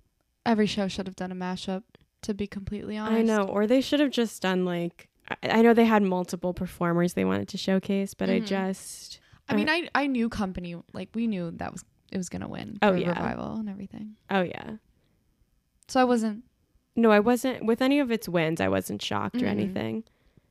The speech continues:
Speaker 2: I just think their performance could have been stronger.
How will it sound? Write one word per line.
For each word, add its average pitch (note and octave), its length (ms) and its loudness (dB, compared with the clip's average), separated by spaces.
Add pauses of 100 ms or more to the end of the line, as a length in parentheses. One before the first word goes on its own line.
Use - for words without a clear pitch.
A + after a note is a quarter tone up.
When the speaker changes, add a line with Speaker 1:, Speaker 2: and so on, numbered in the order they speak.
(760)
Speaker 2:
I G#3 160 6
just F#3+ 760 -2
think F#3 160 -2
their F#3 120 0
performance F#3 520 -6
could F#3+ 140 -14
have F#3 80 -10
been F#3+ 180 -10
stronger. F#3+ 600 -6